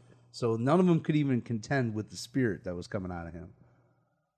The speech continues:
So they persuaded some of the men to lie about Stephen, saying, "We heard him blaspheme Moses and even God."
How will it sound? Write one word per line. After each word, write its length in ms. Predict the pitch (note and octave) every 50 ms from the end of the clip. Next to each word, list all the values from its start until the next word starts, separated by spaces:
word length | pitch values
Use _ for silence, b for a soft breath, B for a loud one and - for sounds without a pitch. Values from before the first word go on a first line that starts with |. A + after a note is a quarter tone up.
| _ _ _
So 200 | - - - B2
they 160 | B2 C#3+ D3+ C#3+
persuaded 760 | C#3+ - C3 A2+ - - - C#3+ F3 G#3 B3 B3 B3 A3+
some 220 | F3+ - A#3 A3 G#3+
of 80 | G#3
the 80 | G3+ G3
men 280 | F#3+ F3 D#3+ D3+ D3+ C#3
to 140 | - D3
lie 400 | C3 A#2+ B2 C#3 D#3+ E3+ F3 F#3+
about 380 | G3 F#3+ F#3 F3 D#3+ D3+ D3 C3
Stephen, 600 | - - - - E3+ D#3+ D3+ B2+ G#2+ G2 G2+ A2
saying, 640 | A2 - - F3+ F3+ F#3 E3+ C3+ A#2+ A#2+ B2 B2+ b b b b b b -
"We 300 | C3 D3 G3 A#3 B3 C4
heard 300 | G#3+ G#3 G#3 G3 F3+ E3+
him 220 | E3 E3 C#3 C3+
blaspheme 680 | C3 C#3+ D3+ C#3+ C#3 C#3 C3 - - D#3 C#3+ C#3 C3+ C#3
Moses 600 | D3+ E3+ F#3 F#3 F#3 E3 C3+ A2 G2 F#2 F2 -
and 180 | - B2 B2+
even 340 | C#3+ D#3 D#3 C#3 C3 A#2+ A2+
God." 500 | A2 C3+ D3 D#3 D3 C3 - - - -